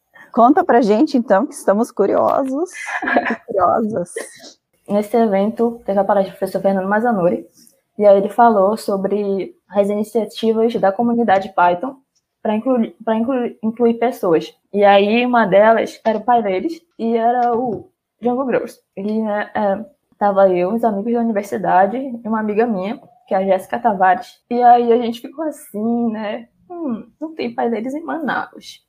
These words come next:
Speaker 2: mas tem pai deles em Belém." A gente ficou, aí a gente procurou saber como fazer, como, é, como montar um grupo de pai deles aqui na cidade. A gente falou com algumas pessoas no final do evento e tudo mais, e aí elas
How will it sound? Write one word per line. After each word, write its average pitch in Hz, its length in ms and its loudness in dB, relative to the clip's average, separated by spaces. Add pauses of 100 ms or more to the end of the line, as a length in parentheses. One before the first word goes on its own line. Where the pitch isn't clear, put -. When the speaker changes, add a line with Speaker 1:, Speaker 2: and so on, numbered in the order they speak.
(220)
Speaker 2:
mas 196 160 -4
tem 214 140 -2
pai 220 120 2
deles 220 240 2
em 247 100 2
Belém." 196 640 2 (140)
A 214 80 0
gente 208 240 -4
ficou, 247 260 2 (160)
aí 254 480 6 (200)
a 233 120 8
gente 233 260 4
procurou 277 340 2
saber 240 420 4
como 254 240 -2
fazer, 247 640 -2 (100)
como, 262 480 0
é, 226 540 0 (1000)
como 247 160 0
montar 262 360 -2
um 247 80 0
grupo 247 180 -4
de 233 100 -4
pai 220 200 0
deles 220 220 -4
aqui 220 440 -8 (300)
na 196 120 -6
cidade. 190 520 -4 (100)
A 208 220 -4
gente 214 160 -4
falou 214 260 4
com 202 100 -4
algumas 214 300 -2
pessoas 214 380 -4
no 208 80 -2
final 208 240 -2
do 196 80 4
evento 202 760 0
e 196 80 -6
tudo 196 220 -6
mais, 196 540 -2
e 190 40 2
aí 185 220 2
elas 185 440 2